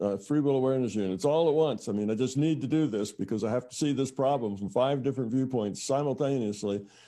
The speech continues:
And if you could make a good enough case that that really would help you grow up, the system would support it, you see. But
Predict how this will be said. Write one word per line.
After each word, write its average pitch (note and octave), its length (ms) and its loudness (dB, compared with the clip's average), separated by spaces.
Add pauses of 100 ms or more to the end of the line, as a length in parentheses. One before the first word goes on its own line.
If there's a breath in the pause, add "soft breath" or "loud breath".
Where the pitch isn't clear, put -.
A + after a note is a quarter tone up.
(120)
And A2+ 140 0
if A#2 80 -4
you A3 100 2
could F#3 140 0
make C3+ 180 0
a A#2+ 120 -2 (460)
good C#3 140 4
enough C3 220 -2
case - 380 -2
that G#2 120 -4
that B2 140 0
really F#3+ 540 2
would A3+ 140 4
help F#3 220 0
you E3 80 0
grow D3 220 2
up, F3+ 280 -2 (420)
the A#3+ 120 0
system F#2+ 400 -4
would G2+ 160 -2
support F3+ 440 -2
it, - 100 -12 (640)
you F#2 120 -6
see. A2+ 360 0 (800)
But A2+ 340 2